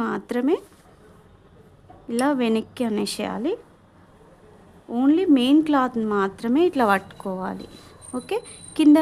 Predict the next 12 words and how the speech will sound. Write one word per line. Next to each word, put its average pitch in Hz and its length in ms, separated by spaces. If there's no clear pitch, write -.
లైనింగ్‌ను 277 460
కూడా 359 180
కిందకి 247 320
అనేసేయాలి. 202 560
ఆ 220 60
తర్వాత 202 380
ఒక్క - 420
స్టిచ్ 247 380
ఇట్లా 220 220
బయటకు 202 360
రానిచ్చి 202 460
తర్వాత 226 340